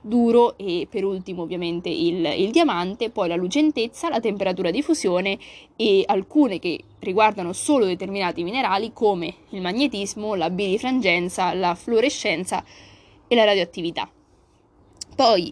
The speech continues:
un'altra caratteristica fondamentale dei minerali è che questi possono essere espressi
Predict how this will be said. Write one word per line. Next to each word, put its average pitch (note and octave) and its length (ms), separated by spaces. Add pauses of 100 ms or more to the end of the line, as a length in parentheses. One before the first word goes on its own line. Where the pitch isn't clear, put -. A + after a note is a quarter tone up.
un'altra A#3 300
caratteristica F#3+ 760 (380)
fondamentale A3 1120
dei G3 120
minerali G3 560
è G3 160
che F#3+ 220
questi A#3 340
possono G3+ 340
essere F#3+ 260
espressi A3 720